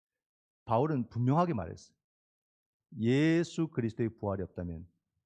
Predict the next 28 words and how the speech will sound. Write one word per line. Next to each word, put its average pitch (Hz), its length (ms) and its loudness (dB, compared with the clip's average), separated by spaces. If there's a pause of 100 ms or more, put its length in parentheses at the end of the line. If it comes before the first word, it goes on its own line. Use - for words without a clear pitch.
(100)
우리가 160 360 2
가장 107 520 -2
불쌍한 101 360 -4
사람들이다 90 480 -14
그랬어요. - 440 -20 (680)
맞는 101 300 -2
말이에요. 82 280 -10 (1600)
예수 120 360 0
그리스도의 110 320 -4
부활이 92 200 -6
없다면 - 180 -14
우리가 117 180 -2
가장 101 240 -6
불쌍한 92 360 -8
사람. - 220 -18 (600)
예수 139 400 2
그리스도의 131 340 -2 (100)
부활이 110 280 0
없다면 90 420 -6
기독교의 131 480 -4
미래는 92 340 -6
없고 - 360 -16 (520)
예수 160 380 2
그리스도의 123 400 -2 (100)
부활이 104 240 -2
없다면 92 400 -6
우리의 120 320 -2
미래도 87 460 -8